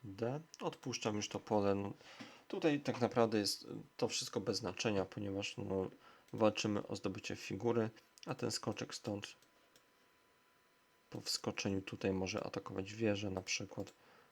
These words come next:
Więc no, to jest bardzo fajna sprawa. No, zagrał tutaj tym ruch, em, tym skoczkiem tutaj.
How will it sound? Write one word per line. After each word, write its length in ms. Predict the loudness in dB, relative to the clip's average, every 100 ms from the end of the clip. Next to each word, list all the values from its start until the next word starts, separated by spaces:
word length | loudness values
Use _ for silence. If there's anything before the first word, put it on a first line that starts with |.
| _
Więc 180 | -6 -2
no, 80 | -2
to 120 | -2
jest 200 | -4 -4
bardzo 260 | -6 -6 -8
fajna 340 | -8 -8 -6
sprawa. 520 | -8 2 2 4 0 -2 _ _ -20 -20 -20 -20 -20 -20 _ -6
No, 160 | 0
zagrał 300 | 4 4 4
tutaj 340 | 0 -4 -4 -4
tym 220 | -4 -4
ruch, 360 | -2 -2 -2 -8
em, 360 | -2 0 -2 -6
tym 220 | -8 -6
skoczkiem 560 | -6 -4 -6 -4 -8 -8
tutaj. 420 | -10 -2 -2